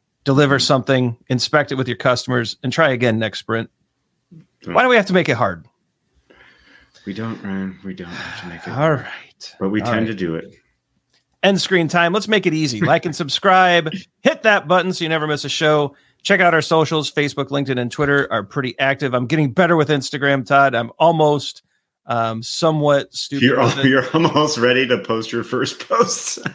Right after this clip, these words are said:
Speaker 2: <laughs>
Speaker 1: Almost. In the meantime, though, some
Speaker 2: <laughs>
Speaker 1: videos are gonna pop up. They are our free courses. Check out those free courses and then go forward and get certified and do great things. Some merch is gonna pop up. Get a hoodie. It's hoodie weather. Get the Squirrel Burger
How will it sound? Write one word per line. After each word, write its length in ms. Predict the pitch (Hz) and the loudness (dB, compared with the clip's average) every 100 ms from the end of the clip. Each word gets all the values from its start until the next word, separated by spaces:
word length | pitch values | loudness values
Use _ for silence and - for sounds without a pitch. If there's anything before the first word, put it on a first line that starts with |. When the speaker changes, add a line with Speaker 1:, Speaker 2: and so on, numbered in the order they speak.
| - 165 - | -6 -8 -6
Speaker 2:
<laughs> 400 | 160 - - 160 | -6 -6 -4 2
Speaker 1:
Almost. 640 | 226 233 233 233 - - - 185 - | 4 4 4 2 -4 -10 -6 -6 -6
In 100 | 185 | -8
the 60 | 196 | -2
meantime, 520 | 214 220 214 214 214 | 2 2 4 2 2
though, 240 | 208 226 | 2 2
some 200 | 214 170 | 0 -4
Speaker 2:
<laughs> 40 | - | -4
Speaker 1:
videos 380 | 240 208 208 190 | -4 -2 -2 -2
are 40 | |
gonna 160 | 196 196 | -2 0
pop 320 | 208 196 196 | 4 2 4
up. 180 | 196 190 | 2 2
They 220 | 190 165 | 2 4
are 180 | 156 151 | 2 2
our 180 | 139 139 | 2 0
free 240 | 175 175 | -2 -4
courses. 540 | - 165 156 156 143 - | -2 -2 -2 -2 -8 -4
Check 160 | 208 | 0
out 100 | 170 | 0
those 160 | 127 123 | -2 -6
free 160 | 131 | -8
courses 480 | 117 135 123 120 117 | -6 -6 -4 -6 -4
and 100 | 117 | -4
then 100 | 120 | -2
go 140 | 113 117 | -2 0
forward 240 | 127 127 | 0 0
and 100 | 120 | 0
get 140 | 120 | -2
certified 460 | - 131 120 131 120 | -2 -2 2 2 2
and 80 | 117 | 2
do 100 | 117 | 2
great 280 | 147 123 165 | 2 0 2
things. 340 | 165 160 - - - - - | 4 2 0 -8 -20 -20 -6
Some 160 | 165 151 | 2 4
merch 260 | 180 185 | 4 4
is 80 | 170 | 2
gonna 160 | 175 170 | 2 2
pop 300 | 175 170 180 | 4 2 4
up. 300 | 170 165 _ _ - | 2 2 _ _ -2
Get 140 | 220 | 2
a 60 | 156 | 4
hoodie. 300 | 220 196 123 | 4 4 2
It's 260 | 190 185 | -2 -2
hoodie 280 | - 240 254 | 2 2 2
weather. 300 | 190 180 202 | 2 4 2
Get 380 | 131 - 226 - | 0 -2 0 -2
the 100 | 214 | -4
Squirrel 400 | - 190 202 196 | -4 0 2 4
Burger 500 | 196 190 180 170 | 2 2 0 -2